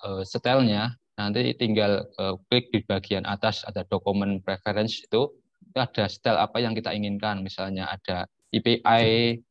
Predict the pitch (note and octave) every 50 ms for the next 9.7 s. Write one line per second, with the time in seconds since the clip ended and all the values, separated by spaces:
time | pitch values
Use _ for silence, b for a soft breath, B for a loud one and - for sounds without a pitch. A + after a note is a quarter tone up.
0 | _ - A#2 A2+ - - - A#2+ A#2 A#2 A2 A2+ F2+ - G2 - - G2 G#2 G2+
1 | G#2+ G#2 G2 F#2+ - - F#2+ G2 G#2+ A2+ A#2+ A#2+ A#2 A#2 A2 G#2+ G2+ G#2 G#2 G2+
2 | - B2 C3 C3 C3+ C3 C3 - - G#2+ G#2 G2+ - G#2+ - - G2+ G2 - -
3 | A2 G2+ F2+ F2 F2+ F2+ G#2 A#2+ - A2 G#2+ - G#2+ G2+ G2+ A#2 A#2 A#2+ B2 B2
4 | - _ b b b b b - - G#2 G2 G2 G#2 G#2 G#2+ G2+ G#2+ G#2+ A#2 A#2
5 | A2+ A#2 A2+ A2 G#2 G2+ G2 G2 F#2+ A2 A2 A2 G#2 F#2+ F#2 F#2 F2+ F#2+ F#2+ F#2
6 | F2+ F2 _ _ _ _ _ _ _ - - G2 - G#2+ G#2+ A#2 A#2 A#2 A2+ A#2
7 | A#2+ A#2 G#2+ A#2 A#2 A2+ A2+ A2+ A2+ A2+ A2+ A#2 A#2 A#2+ A#2 A2+ - A#2 A#2 A#2
8 | A#2 G#2+ - A2+ G#2+ G#2 - - - - A#2+ A#2+ - C#3+ C#3+ B2 A2 G#2+ A2 A2
9 | G#2+ G#2+ A2+ C3+ C3 C3+ B2+ A#2 A2 A2+ A#2 B2 B2+ B2+